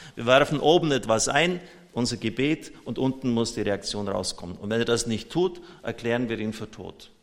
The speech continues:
So läuft doch die Geschichte, liebe Brüder und Schwestern im Herrn, wenn wir ehrlich sind. Und oft in der Seelsorge hören wir das. Und da sind wir gar nicht weit weg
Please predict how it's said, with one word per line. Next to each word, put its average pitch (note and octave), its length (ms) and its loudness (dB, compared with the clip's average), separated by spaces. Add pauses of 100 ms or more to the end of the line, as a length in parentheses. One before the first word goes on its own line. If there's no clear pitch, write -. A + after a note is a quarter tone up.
(100)
So D3+ 160 0
läuft C3+ 340 8
doch G#2+ 100 -6
die G2 140 -10
Geschichte, - 520 -8 (520)
liebe G2 320 -4 (120)
Brüder F#2+ 280 -6
und F2+ 100 -8
Schwestern F#2+ 320 -10
im F#2 60 -8
Herrn, F#2+ 180 -6
wenn G2+ 100 -4
wir G2+ 140 0
ehrlich A2 340 0
sind. - 360 -6 (1160)
Und A2 140 -4
oft D#3 260 8
in C3+ 80 4
der A2 100 2
Seelsorge G2+ 640 0
hören G2 260 -4
wir F#2 80 -6
das. - 380 -4 (240)
Und C3 140 2
da C3+ 60 6
sind D3 260 4
wir C3 100 4
gar A2+ 220 10
nicht C#3 280 0
weit A#2 220 6
weg A#2 280 0